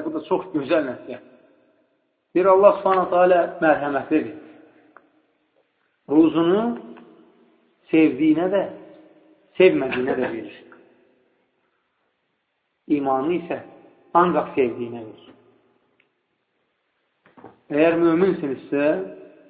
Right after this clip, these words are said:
yəqin bilin ki, Allah Subhanahu taala sizi sevir ki, o imanı sizə verir. Siz gözünüzü açın, baxın, yer üzündə altı milyarda yaxın insan var.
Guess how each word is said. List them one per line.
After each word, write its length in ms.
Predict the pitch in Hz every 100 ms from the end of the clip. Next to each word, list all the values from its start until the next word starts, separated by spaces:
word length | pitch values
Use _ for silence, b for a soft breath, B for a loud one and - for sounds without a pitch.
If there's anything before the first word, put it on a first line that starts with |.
| _ _ _ _ _ _ _ _
yəqin 540 | 147 160 180 175 226 208
bilin 220 | 208 196
ki, 80 | 185
Allah 280 | 170 180 -
Subhanahu 280 | 185 180 175
taala 240 | 175 170 -
sizi 120 | 156
sevir 300 | 165 170 208
ki, 80 | -
o 60 | 165
imanı 340 | 147 135 127 131
sizə 160 | - 127
verir. 180 | 110 - _ _ _ _ _ _ _ _ _ _ _ _ _ _ _ _ _ _ _ -
Siz 160 | 143 127
gözünüzü 420 | 160 147 156 156
açın, 340 | 170 - 147
baxın, 300 | 139 151 135 131
yer 120 | 160
üzündə 440 | 139 127 131 143 151 - - -
altı 280 | 151 147 -
milyarda 400 | 190 160 147 139
yaxın 340 | 156 135 156 135
insan 300 | 120 151 131
var. 240 | 139 165